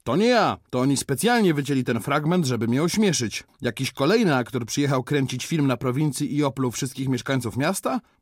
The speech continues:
"To nie ja. Wyrwali to z kontekstu. Tak naprawdę chciałem powiedzieć, że kocham Łódź i tylko strasznie mi żal, że tu przemysł filmowy upadł i dlatego to wszystko". Nie, panie Bogusławie, nikt tu z kontekstu nic nie wyrwał, a pytanie, które zadał dziennikarz, nie dotyczyło Łodzi Filmowej,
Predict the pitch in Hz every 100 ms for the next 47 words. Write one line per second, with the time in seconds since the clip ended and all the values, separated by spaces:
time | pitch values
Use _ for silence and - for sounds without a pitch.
0 | _ - 110 160 190 135 101 _ 92 131
1 | 151 214 196 190 - 185 185 165 - 117
2 | 101 - _ 156 147 147 151 147 135 123
3 | 139 131 143 131 127 113 117 240 185 127
4 | 107 - - - 127 165 160 147 - 208
5 | 233 - 190 170 160 185 143 127 131 110
6 | - 156 143 107 135 139 135 120 196 208
7 | 139 135 - - - 240 240 208 143 120
8 | 127 127 156 - 123 104 - _ _ _
9 | _ - 190 185 131 120 113 110 110 117
10 | 104 95 - _ - 127 190 - - 165
11 | - 156 139 165 - 156 139 139 156 156
12 | 165 123 110 - _ - 143 151 143 120
13 | - 110 110 110 107 127 147 165 202 190
14 | 196 196 190 196 214 165 127 120 113 131
15 | 123 110 110